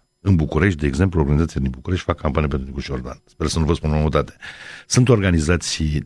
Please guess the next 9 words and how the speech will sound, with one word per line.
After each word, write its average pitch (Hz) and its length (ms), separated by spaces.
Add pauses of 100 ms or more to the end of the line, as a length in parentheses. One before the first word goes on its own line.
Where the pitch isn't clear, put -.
din 71 500
țară 117 680
care 76 200
fac, - 420
uh, 80 400
campanii 76 600
pentru 71 280
Nicușor 69 360
Dan. - 280